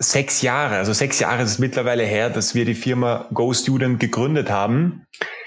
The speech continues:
Die Intention, warum wir das Unternehmen damals gegründet haben, das Problem, das uns schon als, als Schüler auf die Nerven gegangen, äh, gegangen ist, war das Thema keinen Zugang zu Spitzenlehrern.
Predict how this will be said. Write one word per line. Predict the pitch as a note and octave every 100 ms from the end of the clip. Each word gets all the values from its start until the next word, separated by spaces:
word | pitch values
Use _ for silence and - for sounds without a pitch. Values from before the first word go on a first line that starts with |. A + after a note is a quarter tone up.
| - -
Die | C#3+ D#3
Intention, | C#3+ D3+ C#3+ - - B2+ C#3+ F#3+ G3 F3 F#3+ _ - - -
warum | G#2+ C3+ G#3
wir | G3+
das | B2+
Unternehmen | - - A2+ G#2+ G#2+
damals | F#2+ F#2+ G2 -
gegründet | F#2+ G2+ G#2 G2+ F2+
haben, | G2 G2+ A#2+ B2 - - - -
das | A2+
Problem, | - C3 B2 B2+ D3+ D3+
das | C#3 D3+
uns | D3 C#3
schon | D3+ C#3
als, | C3+ -
als | - C3
Schüler | - D#3 F3+ D#3 B2+
auf | B2 -
die |
Nerven | A#2 G#2+ B2 - C3+ B2 B2
gegangen, | B2 A2 A#2+ C3 A#2+ -
äh, | C3 B2+ B2+ B2+
gegangen | C3+ A#2 B2+ C3
ist, | - - G#2
war | A2+
das | C3 -
Thema | - A#2+ D3 D3+ C#3+ - - - - - _ _ _ _
keinen | - C3 D3+ E3
Zugang | C#3 - F3 E3+ D3+ C#3
zu | C#3
Spitzenlehrern. | - - C#3+ C#3 B2+ A2 G#2+ F#2+ E2 D2